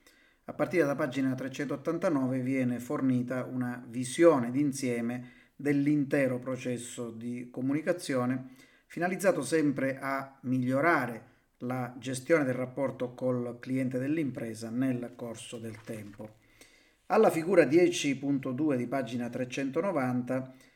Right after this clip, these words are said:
il, eh, processo comunicativo viene descritto in tutti i suoi elementi componenti, che sono nove,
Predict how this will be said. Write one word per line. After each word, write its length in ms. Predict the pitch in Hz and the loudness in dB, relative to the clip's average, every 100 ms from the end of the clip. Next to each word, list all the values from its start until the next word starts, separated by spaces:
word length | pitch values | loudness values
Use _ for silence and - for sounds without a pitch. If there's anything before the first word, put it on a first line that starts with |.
| _ - | _ -4
il, 400 | 156 156 151 147 | -2 2 2 4
eh, 420 | 139 139 135 131 | 4 2 -4 -6
processo 560 | 131 165 156 - 175 | 0 0 0 -2 -6
comunicativo 800 | 143 143 156 160 175 139 131 127 | -2 -2 0 2 2 2 2 2
viene 400 | 123 131 123 117 | 2 0 0 -2
descritto 560 | 131 127 - 135 131 123 | -4 -6 -4 -6 -4 -6
in 160 | 123 | -6
tutti 340 | 123 131 - 123 | -6 -10 -8 -10
i 60 | |
suoi 480 | 117 - 127 123 123 | -10 -6 -4 -4 -4
elementi 580 | 127 131 127 127 120 117 | -2 2 2 2 0 -6
componenti, 720 | - 123 120 120 117 113 113 | -6 -6 -4 -6 -6 -8 -8
che 120 | 123 | -6
sono 360 | 139 131 127 120 | -4 -4 -4 -4
nove, 540 | 117 123 117 113 117 | -4 -4 -6 -10 -12